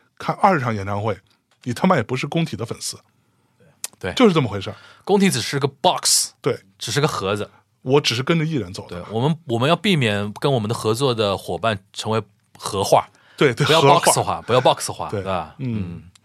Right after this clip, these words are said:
Speaker 2: 那站在受众角度呢，我很好奇，比如说声量之后，阿那亚那个《候鸟三百》之后，
Speaker 1: 嗯。
Speaker 2: 就参与到我们播客线下活动的一些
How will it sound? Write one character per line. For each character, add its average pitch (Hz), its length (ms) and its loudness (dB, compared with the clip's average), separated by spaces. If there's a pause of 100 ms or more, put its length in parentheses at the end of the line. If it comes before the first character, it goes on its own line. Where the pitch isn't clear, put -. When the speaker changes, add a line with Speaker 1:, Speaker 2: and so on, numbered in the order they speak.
(500)
Speaker 2:
那 196 320 4 (220)
站 247 200 2
在 190 320 4
受 269 200 2
众 208 120 4
角 131 160 2
度 101 140 -6
呢， 87 180 -8
我 120 140 2
很 170 140 4
好 156 120 6
奇， 131 140 -4
比 107 100 -8
如 98 60 -6
说 120 140 -4
声 160 260 -2
量 139 320 2
之 - 160 -8
后， 113 380 -2
阿 120 140 0
那 127 180 -2
亚 120 180 2
那 113 160 -4
个 98 160 -6
《候 127 160 -6
鸟 98 140 -6
三 120 160 -4
百》 101 160 -4
之 - 120 -8
后， 107 300 -6
Speaker 1:
嗯。 131 220 -6
Speaker 2:
就 135 80 -8
参 269 240 0
与 208 80 0
到 143 120 4
我 104 140 0
们 101 240 -8
播 135 160 -4
客 135 100 -4
线 123 160 -4
下 117 140 0
活 95 180 -8
动 110 140 -8
的 110 100 -6
一 113 60 -8
些 117 320 -4